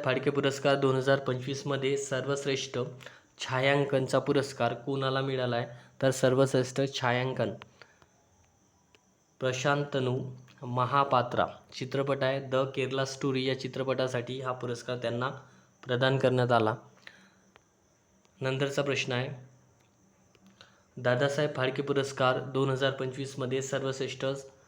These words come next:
सर्वश्रेष्ठ साऊंड डिझाईनचा पुरस्कार कोणाला मिळाला आहे? तर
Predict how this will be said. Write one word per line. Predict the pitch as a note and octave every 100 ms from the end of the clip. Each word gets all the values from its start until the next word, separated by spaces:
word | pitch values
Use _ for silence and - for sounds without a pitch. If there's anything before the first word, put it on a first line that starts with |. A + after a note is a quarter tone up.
| _ _ -
सर्वश्रेष्ठ | B2+ C3 C3+ C#3+ C3+ - B2+ - -
साऊंड | - - B2+ C3+ C#3+
डिझाईनचा | C3+ C3 C3+ C3+ C3 C3+
पुरस्कार | - C3+ C#3 - A#2 B2 - - _
कोणाला | - C#3 C#3 C#3 C#3
मिळाला | C#3 B2+ B2 A#2+
आहे? | A2+ - - _ _ _ _ _ _ _ -
तर | C3